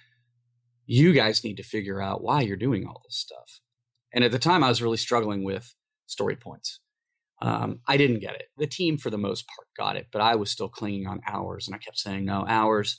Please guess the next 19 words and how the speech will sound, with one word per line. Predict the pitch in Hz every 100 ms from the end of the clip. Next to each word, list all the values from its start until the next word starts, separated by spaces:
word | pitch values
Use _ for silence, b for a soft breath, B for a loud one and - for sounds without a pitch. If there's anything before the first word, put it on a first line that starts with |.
| b b -
hours | 131 143 131
are | 127
absolute, | 127 123 - 120 120 117
and | 107 113
hours | 120 123 120
are |
the | 110
way | 110 113
it's | 110
at. | 117 113 101
And | 107
what | 120
do |
you | 110
mean | 110 107
you | 104
can't | - 107 110
estimate | - 110 107 101
a, | 101 95